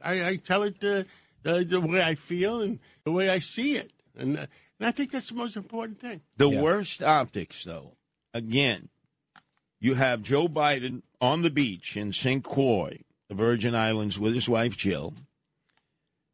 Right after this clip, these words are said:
Speaker 2: And we're seeing picture after picture, even on the liberal outlets like M S N B C, C N N, Fox News, obviously, everywhere locally, of the thirty-five thousand that already came through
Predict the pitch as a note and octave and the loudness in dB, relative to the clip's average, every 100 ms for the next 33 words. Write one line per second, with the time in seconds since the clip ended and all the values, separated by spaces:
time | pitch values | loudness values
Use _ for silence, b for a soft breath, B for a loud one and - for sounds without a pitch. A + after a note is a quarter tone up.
0 | - A#2+ A2+ G#2+ G#2+ G#2 A#2 - D3 C3+ | -2 0 2 0 0 2 2 2 0 2
1 | B2+ - E3 - E3+ D#3+ D3 C3+ C3+ C3+ | 0 0 0 2 0 0 0 -2 0 0
2 | - C3+ - F#3+ A#3 A#3 E3+ E3 E3 D#3 | 0 -2 2 0 2 2 4 4 2 2
3 | C#3+ D#3 C#3+ D3+ C#3 - _ - C#3+ C3+ | 2 2 0 -2 -4 -8 _ -2 0 0
4 | C3 C3+ - A2 G#2+ A#2+ A2+ A2 A2 G#2+ | 0 -2 0 -2 0 -2 -2 0 -2 0
5 | A2 - C3 B2 A2+ - A#2 A2 G#2 G#2 | -2 -2 0 2 0 0 0 0 0 -2
6 | G#2 G2+ G2 - F2 F2 - G#2+ G#2 G2 | -2 -2 -6 -4 -4 -4 -4 -2 -2 0
7 | G2+ F#2+ F#2 - F#2+ F#2 B2 C4+ D#4+ A#2 | 0 0 -2 -4 -2 -2 0 0 -2 -2
8 | F#2 F#2+ G#2 G#2 G#2+ G2+ G2 - _ _ | -2 2 2 2 0 -2 -4 -10 _ _
9 | _ _ _ _ _ _ _ _ - C#3+ | _ _ _ _ _ _ _ _ 2 4
10 | C#3+ F3+ F#3+ G3+ E3+ D#3+ D3 D3 C3+ C3+ | 4 4 2 2 0 0 2 2 2 0
11 | A#2+ A#2+ A2+ A#2+ B2 A#2+ A2 G2 B2+ B2 | -2 -4 0 0 0 0 -2 -2 0 0
12 | - _ _ _ - C3+ C#3+ G2+ F2+ | -2 _ _ _ 0 4 4 2 -4